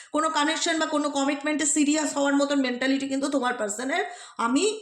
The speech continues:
at present right now দেখতে পাচ্ছি না। হতে পারে ফ্ল্যাটিবাজ, হতে পারে কথা বলে এর ওর সাথে, হতে পারে টাইম পাস করে, কিন্তু সিরিয়াস নয়, কোনো সম্পর্ককে নিয়ে সিরিয়াস নয়, কারণ সিরিয়াসনেসটা ছিল তোমার সাথে লাভ রিলেশনশিপে, যেটা সে বুঝতে পারে যে ভুল করেছি। যাই হোক,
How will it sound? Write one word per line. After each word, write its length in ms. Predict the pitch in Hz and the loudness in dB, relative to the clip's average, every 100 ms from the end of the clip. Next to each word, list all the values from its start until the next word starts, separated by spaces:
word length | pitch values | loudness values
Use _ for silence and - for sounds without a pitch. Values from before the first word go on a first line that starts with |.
| 240 | -6
at 100 | 240 | -2
present 300 | 262 262 302 262 | -2 0 0 0
right 300 | 233 233 240 | 0 0 0
now 220 | 294 392 | -2 0
দেখতে 300 | 233 - - 294 | 0 0 0 -2
পাচ্ছি 420 | 262 220 - 277 240 | 0 -2 0 0 2
না। 140 | 294 202 - - - 277 | 0 0 -6 -16 -6 -2
হতে 140 | 359 | 0
পারে 180 | 370 381 | 0 0
ফ্ল্যাটিবাজ, 600 | 370 330 330 302 302 285 | 2 2 2 2 2 0
হতে 140 | 330 | 0
পারে 180 | 294 330 294 | 0 0 0
কথা 240 | 285 302 | 0 2
বলে 180 | 285 285 | 2 4
এর 120 | 277 | 6
ওর 120 | 277 | 4
সাথে, 240 | 269 277 269 | 4 2 2
হতে 180 | 277 | 2
পারে 140 | 311 302 | 0 0
টাইম 260 | 285 269 | 2 2
পাস 180 | 277 285 | 2 0
করে, 180 | 269 262 | 0 -2
কিন্তু 180 | 311 320 | -2 -2
সিরিয়াস 500 | - 359 392 359 - | 0 2 2 2 -4
নয়, 160 | 220 185 - - - | -6 -10 -14 -20 -4
কোনো 200 | 285 339 | -2 0
সম্পর্ককে 640 | 330 285 277 320 320 320 | 2 2 2 0 0 0
নিয়ে 220 | 320 320 320 | 0 0 0
সিরিয়াস 400 | 302 285 294 285 | 2 2 2 0
নয়, 100 | 240 | -2
কারণ 200 | 233 277 | 0 0
সিরিয়াসনেসটা 760 | 277 294 320 370 370 370 - 359 | 2 2 4 0 0 0 0 0
ছিল 180 | 285 302 339 339 - - 294 | 0 0 0 -2 -10 -8 -2
তোমার 220 | 311 359 | 0 2
সাথে 220 | 359 320 | 0 2
লাভ 220 | 302 277 | 2 2
রিলেশনশিপে, 720 | 269 262 247 262 240 208 208 196 - _ _ _ _ _ _ _ _ | 2 2 2 -2 -2 -4 -4 -12 -14 _ _ _ _ _ _ _ _
যেটা 240 | 220 277 339 | 0 2 2
সে 100 | 349 | 2
বুঝতে 340 | 269 302 359 | 2 2 0
পারে 240 | 349 311 294 | 0 2 2
যে 100 | 277 | 2
ভুল 240 | 233 302 | 4 2
করেছি। 400 | 294 285 285 302 277 269 - 226 | 4 2 4 4 2 0 -10 -8
যাই 260 | 220 277 285 | 0 4 6
হোক, 220 | 277 277 | 6 4